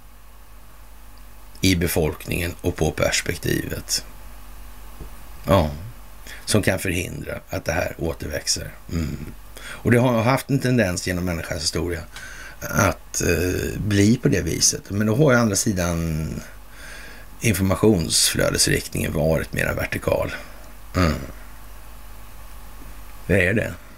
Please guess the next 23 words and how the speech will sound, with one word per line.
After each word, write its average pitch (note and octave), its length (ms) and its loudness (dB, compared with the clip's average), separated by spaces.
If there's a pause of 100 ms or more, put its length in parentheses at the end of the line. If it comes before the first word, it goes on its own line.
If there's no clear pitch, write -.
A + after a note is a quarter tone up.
(200)
Nu A2+ 120 8
är G2+ 40 6
den E2+ 100 0
horisontell. - 720 -6
Och F#2 100 -4
det G#2 80 4
är G#2+ 40 2
det F2 200 -2
som - 160 -4
gills. - 440 -2 (500)
Det - 140 -4
är F#2+ 460 6
det F2+ 280 -2
som - 220 0
gills. - 520 -4 (1600)
Mm. D#2+ 220 4 (2500)
Den G2+ 160 6
enskilda G#2+ 600 4
individens F#2+ 1300 0 (1000)
möjlighet F2+ 680 4
att E2 140 -4
vinna F2+ 300 -4
gehör F2 560 -4